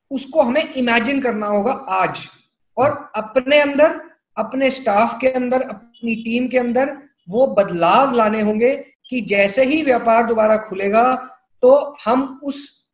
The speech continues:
जो नुकसान को हम फटाफट भरपाई कर पाए उसकी, चाहे वो अपने जो दुकान पे fitter है उसको अच्छे से train करना। क्या आपने कभी उसको train किया था कि, "यार तू tire बदलते हुए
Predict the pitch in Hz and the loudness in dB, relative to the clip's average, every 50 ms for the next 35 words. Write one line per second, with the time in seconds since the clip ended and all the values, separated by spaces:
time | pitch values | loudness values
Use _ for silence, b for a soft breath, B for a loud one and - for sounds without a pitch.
0 | _ _ 180 170 226 240 240 220 208 196 - - - 226 233 262 294 302 277 - | _ _ -8 -2 0 0 0 0 -2 -4 -6 -6 -2 0 2 2 2 2 0 0
1 | 220 196 160 156 175 220 233 - - 240 240 277 285 285 285 - 277 269 - - | -2 -2 -4 -2 -4 -4 -6 -4 -4 -2 -2 0 -2 0 0 0 0 0 -2 -6
2 | - _ _ _ - - 180 185 180 196 196 202 247 254 226 233 220 - - 233 | -16 _ _ _ -14 -10 -10 -6 -2 0 2 2 2 2 0 -2 -2 -2 -2 -2
3 | 240 240 233 233 - - 262 285 294 285 285 285 - _ _ _ _ _ _ _ | 0 0 0 -2 -4 -6 -6 -6 -6 -8 -10 -14 -20 _ _ _ _ _ _ _
4 | _ _ - 220 208 208 233 247 254 247 262 262 254 254 240 - - - - - | _ _ -2 0 2 4 4 4 6 6 8 8 8 8 6 4 0 -6 -14 -18
5 | _ _ _ _ _ _ - - - - 240 262 262 262 254 233 - - 180 185 | _ _ _ _ _ _ -6 -6 -4 -2 2 2 4 4 2 0 -4 -8 -4 0
6 | 233 233 226 220 208 208 208 208 196 208 233 240 233 247 240 240 240 220 220 262 | 0 2 2 0 -2 -4 -2 0 2 2 2 2 2 0 0 0 -2 0 2 2
7 | 269 247 240 233 214 208 - - 262 247 220 220 - 240 226 233 247 233 233 208 | 4 4 4 2 2 0 -2 0 0 0 0 0 -2 -4 -2 0 0 0 0 0
8 | 202 220 240 247 233 233 214 226 226 226 226 - - - _ _ _ - 226 240 | 0 0 0 0 0 -2 -2 -2 -4 -4 -6 -8 -14 -20 _ _ _ 0 2 4
9 | 240 226 220 233 226 247 262 277 262 262 262 269 254 262 269 277 - 247 247 247 | 6 6 6 4 2 2 0 0 0 0 0 -2 -2 -2 -4 -4 -2 0 0 0
10 | 254 262 254 233 262 262 262 254 277 269 262 277 277 269 254 262 262 262 277 277 | 0 0 -2 -2 -2 -2 -2 -2 -2 -4 -4 -4 -2 0 0 0 0 -2 -6 -10
11 | 254 - - 214 214 240 254 254 254 262 254 240 233 240 240 233 247 254 240 226 | -8 -4 0 2 4 4 2 2 0 0 0 2 2 0 0 0 2 2 2 4
12 | 220 233 233 202 202 | 2 2 2 0 -2